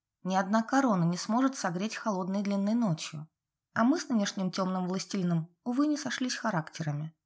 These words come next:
Неприятный тип. Не сошлись? Да ладно. И это после того, как он дал ей второй шанс? "Вижу, ты мне не поверила",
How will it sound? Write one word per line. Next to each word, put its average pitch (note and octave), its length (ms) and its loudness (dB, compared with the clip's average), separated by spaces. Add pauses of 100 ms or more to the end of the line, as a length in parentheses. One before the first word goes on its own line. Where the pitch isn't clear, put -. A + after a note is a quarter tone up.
(200)
Неприятный B3+ 680 2
тип. - 320 -8 (680)
Не F3+ 180 2
сошлись? G3 680 -4 (140)
Да F#3 180 0
ладно. A#2+ 540 0 (160)
И E3+ 100 0
это F3 220 2
после F#3+ 340 -4
того, G3 240 2
как A3 220 -2
он G#3+ 100 4
дал G#3+ 180 6
ей G#3+ 140 -4
второй A3+ 320 -2
шанс? - 480 -4 (480)
"Вижу, C#4 340 4
ты A#3+ 160 0
мне B3+ 140 4
не B3 120 2
поверила", C#3+ 680 0